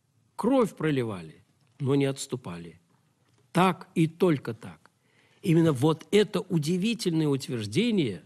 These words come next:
является средоточием в христианской вере. Никакие семейные триады, нет никакой матери, нет никакого брака,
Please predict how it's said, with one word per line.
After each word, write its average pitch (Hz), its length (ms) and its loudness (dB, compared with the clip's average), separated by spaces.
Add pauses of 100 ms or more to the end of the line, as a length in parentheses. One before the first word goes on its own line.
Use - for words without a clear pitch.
(800)
является 165 460 -2
средоточием 165 1160 0 (360)
в - 60 -20
христианской 143 580 -6
вере. 123 420 -4 (560)
Никакие 185 560 4
семейные 220 440 2
триады, 160 560 -2 (260)
нет 185 340 4
никакой 214 380 2
матери, 202 560 -2 (180)
нет 160 300 4
никакого 208 460 4
брака, 185 520 0